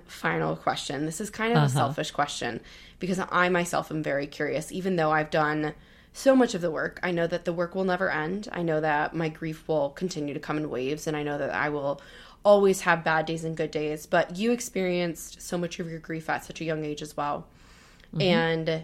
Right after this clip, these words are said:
Speaker 1: now you've, you've written books, you have this successful career, you had so many successful years in corporate, and, you know, you're, you have a husband, and you,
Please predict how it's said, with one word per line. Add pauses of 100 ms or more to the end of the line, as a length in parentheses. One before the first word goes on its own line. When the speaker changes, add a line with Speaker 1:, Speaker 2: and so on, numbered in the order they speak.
(140)
Speaker 1:
now
you've,
you've
written
books,
you
have
this
successful
career,
you
had (340)
so
many
successful
years
in
corporate, (480)
and,
you
know,
you're,
you
have
a
husband,
and
you,